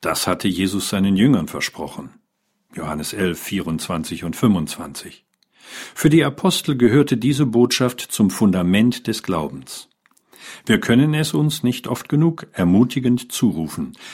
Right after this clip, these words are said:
Wer mit Jesus lebt, braucht den Tod nicht zu fürchten. Jesus ist es gelungen, den Weg vom Tod zum Leben zu ebnen.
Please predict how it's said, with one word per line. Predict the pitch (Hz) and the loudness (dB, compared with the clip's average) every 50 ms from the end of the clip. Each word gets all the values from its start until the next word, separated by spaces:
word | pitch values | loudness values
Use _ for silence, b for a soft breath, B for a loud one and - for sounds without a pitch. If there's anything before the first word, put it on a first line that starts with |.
| B B B | B B B
Wer | - 95 92 | -2 2 2
mit | 92 92 90 80 | 4 4 2 2
Jesus | - 95 107 123 120 127 135 131 - - | 2 4 4 4 4 2 -2 -4 0 2
lebt, | 127 131 139 - - - - - | 2 2 2 0 -4 -12 -20 -12
braucht | - - 87 90 92 - - - - - | -2 0 2 2 2 0 -6 -12 -6 -2
den | 87 82 80 | -2 -2 -2
Tod | 76 - 110 113 120 120 - - | 0 0 2 2 2 0 -2 -2
nicht | - 95 95 95 - - | -2 -2 -2 -2 -6 -12
zu | - - - 107 | -8 -8 -8 -6
fürchten. | - - 95 78 - - - - - - - _ _ _ _ _ B B B B B B B B B B B | -4 -6 -6 -6 -6 -10 -10 -12 -14 -14 -18 _ _ _ _ _ B B B B B B B B B B B
Jesus | - 90 98 107 107 127 131 - - | 0 2 4 4 4 4 2 0 0
ist | 120 117 - - | -2 -2 -2 -2
es | - - - - | -4 -4 0 0
gelungen, | 110 95 95 110 135 147 156 156 | 2 4 6 6 6 6 6 4
den | 123 95 85 82 78 | 2 2 0 0 2
Weg | 90 95 120 139 135 | 2 2 2 2 0
vom | - - - 69 71 - | -4 -8 -8 -8 -8 -6
Tod | - - 107 120 131 131 | -2 2 2 2 2 2
zum | - - - - 78 73 | -4 -8 -6 -6 -4 -2
Leben | 76 85 87 87 - 104 98 | 0 0 0 0 0 -2 -4
zu | 92 - - - | -4 -4 -8 -6
ebnen. | - 95 92 - - - 80 71 65 65 | -4 -4 -4 -4 -6 -8 -10 -10 -10 -14